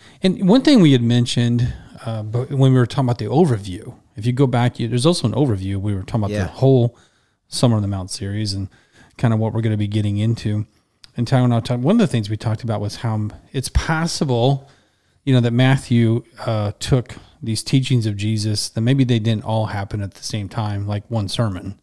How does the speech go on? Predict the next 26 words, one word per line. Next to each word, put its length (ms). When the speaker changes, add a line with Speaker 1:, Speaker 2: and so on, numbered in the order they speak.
Speaker 2:
Right. 280
Speaker 1:
It's 160
possible 440
it, 200
it 60
was 260
one 160
sermon. 180
Speaker 2:
Yeah. 200
Speaker 1:
But 120
also 300
it 100
could 200
be 100
that 120
he 180
just 240
kind 180
of, 200
uh, 180
arranged 600
the 60
material 580
in 60
a 40
way 460